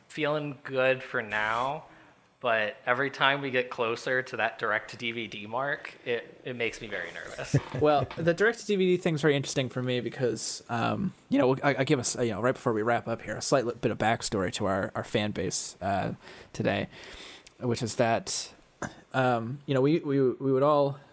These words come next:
Speaker 2: uh, us, us good friends would, uh, we would go to, to James's house and watch, you know, whatever, usually, usually bad movies. <clears throat>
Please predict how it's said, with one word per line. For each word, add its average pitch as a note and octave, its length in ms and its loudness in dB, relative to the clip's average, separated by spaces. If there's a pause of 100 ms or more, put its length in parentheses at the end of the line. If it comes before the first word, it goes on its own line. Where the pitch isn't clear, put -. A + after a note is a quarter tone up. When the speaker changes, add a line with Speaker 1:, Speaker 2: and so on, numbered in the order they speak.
(160)
Speaker 2:
uh, A#2 440 2
us, - 320 2
us C#3+ 140 4
good C#3+ 200 6
friends A#2+ 600 0
would, A#2 160 2
uh, A2 280 4 (380)
we - 80 -2
would A#2 120 -2
go C#3 180 8
to, A2+ 320 4
to - 140 -6
James's A2+ 400 0
house A2 280 2
and A#2+ 160 -6
watch, A2 500 0 (920)
you C3+ 140 2
know, G2 100 2
whatever, A#2+ 340 6
usually, C#3 560 4
usually D#3 280 4
bad A2 300 2
movies. - 460 -2 (240)
<clears throat> F3+ 60 4